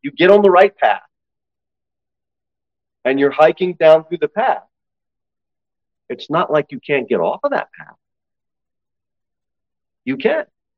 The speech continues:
And you have to let your kids know, especially, I mean, you can't even take little ones to some of the places unless you got them strapped to you. 'Cause they slip and fall, that's it. They take one step over to the right or to the left,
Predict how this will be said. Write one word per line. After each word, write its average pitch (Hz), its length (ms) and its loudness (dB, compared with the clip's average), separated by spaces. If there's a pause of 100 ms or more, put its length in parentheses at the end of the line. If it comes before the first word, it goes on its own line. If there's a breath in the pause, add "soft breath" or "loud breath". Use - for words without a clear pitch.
(1200)
And 127 140 -4
you 131 60 4
have 127 100 -2
to 120 80 -4
let 123 180 0
your 110 80 -16
kids - 300 -2
know, 165 320 0
especially, 180 600 -6 (960)
I 98 60 -14
mean, 95 160 -8
you 151 100 -8
can't 139 220 0
even 107 200 -6
take 185 280 -6
little 147 220 -2
ones 90 180 -16
to - 260 -20
some 143 140 -2
of 202 60 -2
the - 80 -14
places - 320 -16 (1040)
unless 107 440 -8
you 104 60 -20
got 101 160 -2
them 85 100 -16
strapped - 440 -4
to 165 100 -6
you. - 160 -12 (420)
'Cause 180 120 -14
they 147 100 -2
slip 143 280 -8
and 92 120 -18
fall, 160 240 -4
that's 85 240 -6
it. - 140 -16 (760)
They 107 80 -8
take 127 220 -6
one 151 260 0
step 190 360 2
over 147 180 2
to 143 60 -2
the 135 80 -16
right 147 220 2
or - 40 -20
to 127 120 -20
the 127 80 -14
left, 139 280 -4